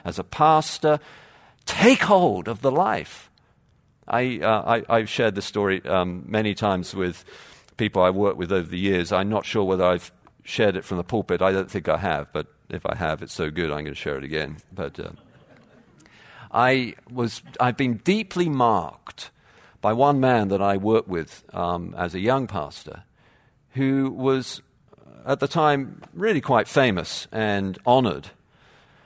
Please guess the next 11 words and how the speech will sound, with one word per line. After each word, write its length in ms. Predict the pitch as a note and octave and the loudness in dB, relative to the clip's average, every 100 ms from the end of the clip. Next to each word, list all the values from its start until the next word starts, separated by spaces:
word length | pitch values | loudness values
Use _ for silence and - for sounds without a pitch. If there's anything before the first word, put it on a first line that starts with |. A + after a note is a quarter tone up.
| _ | _
And 100 | - | 2
I 100 | B2+ | 4
remember 280 | D#3 G#3+ F3 | 8 8 8
one 240 | C#3+ F#3 | 8 6
particular 380 | E3+ D#3+ D#3+ C#3 | 6 0 0 2
breakfast 480 | G#2 B2 A#2+ A#2+ - | 4 4 2 -4 -4
meeting 260 | A2 G2+ G2 | -2 -2 0
I 120 | G#2 | 0
had 220 | B2+ A#2 | 0 0
with 180 | G2 - | -4 -6
him. 260 | D#2 C#2+ | -8 -8